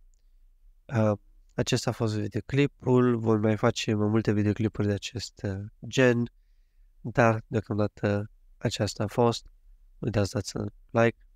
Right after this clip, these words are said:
să puneți în comentariile voastre dacă și voi vedeți unu unu unu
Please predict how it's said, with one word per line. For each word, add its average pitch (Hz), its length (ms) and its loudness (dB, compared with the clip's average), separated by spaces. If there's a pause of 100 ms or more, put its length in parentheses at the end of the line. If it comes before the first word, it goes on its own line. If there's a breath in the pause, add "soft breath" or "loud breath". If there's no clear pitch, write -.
(160)
să - 220 2
puneți 127 360 0
în 113 60 -4
comentariile 107 460 0
voastre 107 500 -2
dacă 139 320 0
și 123 180 -2
voi 113 180 4
vedeți 104 400 0 (340)
unu 113 380 0
unu 98 440 -2
unu 131 400 0